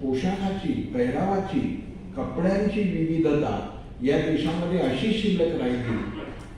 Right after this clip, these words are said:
तर एक छापाचे आपण जे कपडे तयार करतो आहोत आपल्या मोठ्या मोठ्या उत्पादन क्षेत्रामध्ये, याला बाजारपेठ कशी मिळणार?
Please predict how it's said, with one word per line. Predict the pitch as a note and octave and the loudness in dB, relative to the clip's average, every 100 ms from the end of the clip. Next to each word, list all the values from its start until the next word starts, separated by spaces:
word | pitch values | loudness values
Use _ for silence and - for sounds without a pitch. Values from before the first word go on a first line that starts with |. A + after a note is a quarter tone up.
| - | 2
तर | D#3+ | 6
एक | - - E3 G#3 - G#3+ | 6 4 6 6 6 4
छापाचे | - F3 G3+ G#3+ F#3+ | 0 2 2 4 4
आपण | F3 F3+ | 4 2
जे | F3 F3 | 4 2
कपडे | D#3 D3 D3+ D3 | 0 2 2 4
तयार | C#3 C#3 | 2 2
करतो | C#3 B2+ A#2+ B2 A2 | 2 0 2 2 0
आहोत | G#2+ C3+ - - - - - | 0 -2 -4 -8 -12 -12 -8
आपल्या | G#2+ C3 F#3 - - C3 - | -2 0 0 -2 -2 -4 0
मोठ्या | B3+ B2 C#3 | 2 4 4
मोठ्या | C3+ - B2+ - - - - - | 2 2 0 0 -6 -12 -12 -8
उत्पादन | A#2+ - C3 B2+ C3 C3 | -8 -2 0 2 4 2
क्षेत्रामध्ये, | B2 A#2 A2+ A2 G#2 - - - - - - - - C3+ | 0 -2 -2 -2 -2 -4 -4 -8 -12 -14 -14 -14 -6 0
याला | D3 F#3+ | 2 4
बाजारपेठ | - D3 F#3+ A3 A3 - | 2 2 0 2 2 0
कशी | F3 F3 | 0 0
मिळणार? | B2 G#2 F#2 | 0 0 -4